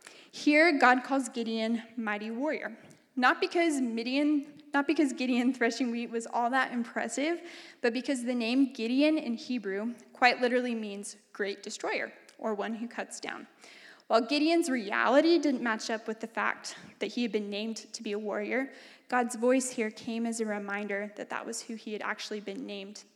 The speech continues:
and created to be. Our world would like us to believe the opposite.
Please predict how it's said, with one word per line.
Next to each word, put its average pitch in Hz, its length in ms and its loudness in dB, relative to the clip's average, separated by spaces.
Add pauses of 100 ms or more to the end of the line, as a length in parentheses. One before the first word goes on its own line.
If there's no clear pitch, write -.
and 233 100 -10
created 208 440 -10
to - 80 -16
be. - 240 -10 (1500)
Our 240 120 4
world 285 340 8
would 330 120 6
like 254 200 8
us 254 140 -2
to 254 60 -6
believe 220 280 -4
the - 120 -10
opposite. - 540 -8